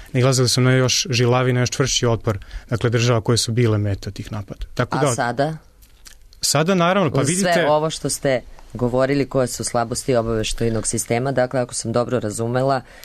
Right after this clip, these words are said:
Speaker 1: Ali
Speaker 2: ukoliko
Speaker 1: mislim da
Speaker 2: Mhm.
Speaker 1: odgovor, izvinite što vas prekidam, mislim da odgovor nije samo bacati bombe po njima, a, u Iraku i Siriji i nije odgovor samo, dakle, kopnenim napadima. Kao što smo na, na početku emisije rekli, velika stvar je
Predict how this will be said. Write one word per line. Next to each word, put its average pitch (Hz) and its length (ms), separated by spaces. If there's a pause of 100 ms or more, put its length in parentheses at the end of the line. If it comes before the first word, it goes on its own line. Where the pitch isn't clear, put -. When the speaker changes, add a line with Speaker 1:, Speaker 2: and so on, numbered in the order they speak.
(140)
Speaker 1:
Ali 131 180
Speaker 2:
ukoliko 135 60
Speaker 1:
mislim 175 240
da 160 80
Speaker 2:
Mhm. 165 80
Speaker 1:
odgovor, 147 360
izvinite 143 300
što - 120
vas 120 100
prekidam, 135 420
mislim 156 280
da 139 100
odgovor 143 460
nije 151 240
samo 156 380
bacati 131 420
bombe 113 360
po 110 180
njima, 120 380 (520)
a, 117 440
u 120 180
Iraku 123 340
i 117 40
Siriji 139 500
i 131 100
nije 135 220
odgovor 123 340
samo, 131 280
dakle, 120 240
kopnenim 127 360
napadima. 110 560
Kao 147 180
što - 160
smo 135 160
na, 123 180 (100)
na 131 140
početku 139 360
emisije 120 260
rekli, 127 280 (380)
velika 147 320
stvar 135 320
je 127 180